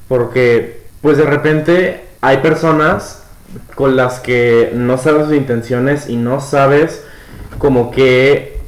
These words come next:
eh, o sea, como el qué puede pasar con esas personas, si qué tan manipuladoras son o qué tanto daño te pueden hacer a tu vida, incluso,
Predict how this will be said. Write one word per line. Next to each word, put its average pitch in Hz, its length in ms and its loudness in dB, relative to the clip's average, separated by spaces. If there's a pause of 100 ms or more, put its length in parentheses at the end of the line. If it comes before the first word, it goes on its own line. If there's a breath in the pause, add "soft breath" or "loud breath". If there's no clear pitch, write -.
(120)
eh, 110 600 0 (420)
o 160 100 4
sea, 170 500 2 (360 loud breath)
como 185 240 4
el 180 160 4
qué 208 140 2
puede 214 220 2
pasar 180 220 2
con 175 140 2
esas 196 160 2
personas, 151 680 0
si 123 380 -8
qué 135 100 -2
tan 139 140 -2
manipuladoras 131 640 0
son 135 300 0
o 123 80 -4
qué 127 140 -4
tanto 139 720 -4
daño 151 260 0
te 143 80 -4
pueden 139 300 0
hacer 127 260 0
a 135 100 0
tu 127 100 -2
vida, 123 440 -2
incluso, 151 760 -2